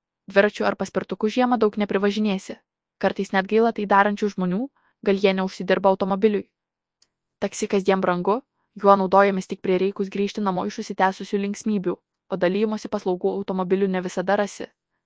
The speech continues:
Be to, automobilis reikalingas pasiekti kitame šalies krašte gyvenantiems tėvams ir parsivežti maišui bulvių ar kitų gėrybių,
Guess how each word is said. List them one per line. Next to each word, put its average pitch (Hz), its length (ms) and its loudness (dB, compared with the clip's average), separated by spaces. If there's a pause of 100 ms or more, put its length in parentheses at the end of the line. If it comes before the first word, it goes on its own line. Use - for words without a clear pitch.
(420)
Be 185 120 0
to, 202 240 2 (400)
automobilis 190 580 0
reikalingas 190 480 -2
pasiekti 185 380 -4
kitame 190 320 -6
šalies 208 320 -2
krašte 196 320 -4
gyvenantiems 190 560 0
tėvams 202 320 2
ir 247 100 -2
parsivežti 190 540 -2
maišui 196 320 -6
bulvių 190 240 -2
ar 190 160 -2
kitų 196 300 -6
gėrybių, 208 360 0